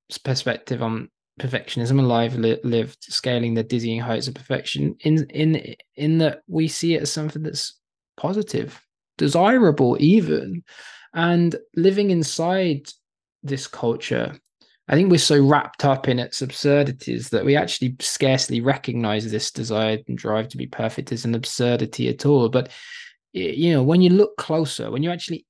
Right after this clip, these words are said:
examine perfectionism, what it looks like, where it comes from, how it impacts us, not just our own lives, but the lives of other people too, we see a much different picture to the one that's portrayed on the billboards, television screens, in podcasts and movie theaters and social media and all the rest of it.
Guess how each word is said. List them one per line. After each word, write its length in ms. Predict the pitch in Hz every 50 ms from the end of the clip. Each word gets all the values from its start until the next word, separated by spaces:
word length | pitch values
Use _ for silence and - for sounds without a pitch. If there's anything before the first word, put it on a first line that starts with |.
| _ _ _
examine 680 | 156 147 139 139 127 131 139 139 151 151 139 135 127 123
perfectionism, 720 | 123 127 117 - 131 - - - - 127 117 131 127 117 - - _ _
what 180 | 165 - -
it 140 | 139 - -
looks 320 | 151 151 180 - - -
like, 240 | 147 127 113 135 -
where 160 | - 139 131
it 100 | 127 123 -
comes 380 | - - - 151 151 160 147
from, 200 | - - 131 127
how 180 | 135 131 - 127
it 140 | 131 135 - _
impacts 580 | - 151 156 156 - - - - - - - -
us, 260 | - - - - -
not 140 | - 170 -
just 220 | - - - -
our 160 | 110 120 131 151
own 100 | 151 131
lives, 200 | 110 113 131 135
but 120 | - -
the 80 | - 95
lives 240 | 117 120 123 123
of 140 | 135 127 139
other 180 | - - 143 135
people 380 | - 143 - - - - -
too, 320 | 156 - 147 - - 147 147 - - - - - - - _
we 140 | - 151 156
see 240 | 139 - - 170 170
a 40 | 160
much 240 | 185 - 165 - _
different 280 | - 151 - 143 135
picture 260 | 139 147 139 - - 127
to 120 | 120 117
the 80 | 120 120
one 180 | 117 117 117
that's 160 | 113 - -
portrayed 680 | - - - 123 - - - 123 120 120 120 120 117 120
on 160 | 120 117 123
the 60 | 123
billboards, 840 | 135 135 131 131 135 135 135 135 131 131 131 131 127 123 127 131
television 480 | - - - 113 110 120 123 127 127 127
screens, 800 | 123 - - - 135 123 120 120 117 120 120 120 120 120 120 123
in 160 | 113 117 131
podcasts 840 | - - 131 135 131 - - 127 127 127 127 127 127 127 - -
and 140 | - 127 123
movie 220 | 123 127 123 127
theaters 720 | 123 - 131 127 123 123 120 123 - 123 123 123 120 113 127
and 80 | -
social 340 | - - 107 131 135 - 139
media 340 | 135 123 123 123 123 127 127
and 140 | 120 131 135
all 140 | 139 151 151
the 80 | 147
rest 260 | 139 131 135 - -
of 60 | - -
it. 160 | - -